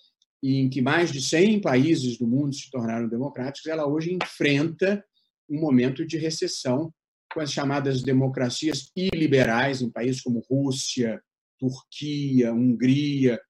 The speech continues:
Polônia, em que líderes democraticamente eleitos, não foram golpes de Estado, líderes democraticamente eleitos vão desconstruindo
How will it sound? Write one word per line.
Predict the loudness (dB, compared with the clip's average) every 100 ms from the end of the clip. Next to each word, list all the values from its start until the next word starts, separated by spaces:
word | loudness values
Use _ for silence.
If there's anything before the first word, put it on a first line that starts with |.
| _ _ -20 -8
Polônia, | 0 4 4 4 2 4 2 0 _ _ -10
em | -8
que | -6 -6
líderes | -4 2 4 4 0 2
democraticamente | 6 6 4 -2 -2 -2 -4 -4 0 2 2 2
eleitos, | 2 2 0
não | -8
foram | -4 -2 0
golpes | 2 0 -2 -8
de | -8
Estado, | -8 -14 -18 _ _ _ _ _ -8
líderes | -2 2 2 0 -6
democraticamente | 2 4 4 -2 -2 -2 -2 -4 -6 -4 -2 -2 -4 -4 -6
eleitos | 0 -2 -2 -8 -4
vão | -4 -2
desconstruindo | 2 2 2 -10 -6 -6 -6 -6 -2 0 4 4 4 0 -4